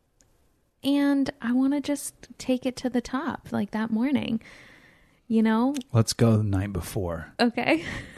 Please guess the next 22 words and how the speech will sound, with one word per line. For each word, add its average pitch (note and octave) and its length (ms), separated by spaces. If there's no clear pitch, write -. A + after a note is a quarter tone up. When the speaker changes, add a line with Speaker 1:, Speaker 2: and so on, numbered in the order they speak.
Speaker 1:
<laughs> - 420
Speaker 2:
That's - 200
a D#4 80
really C#3 460
weird G#2 500
night. F#2+ 320
Speaker 1:
Yeah, - 180
we, G#3+ 180
we G#3+ 160
Speaker 2:
Think G3 420
Speaker 1:
yeah. C#4+ 60
Speaker 2:
like, G#3 460
think G3+ 260
like G#3 420
night C3+ 240
before A#2+ 320
first A2+ 280
day G2+ 120
of F#2+ 100
school. C#3+ 600
Speaker 1:
Yeah. G#3 360
Speaker 2:
Plus A2+ 420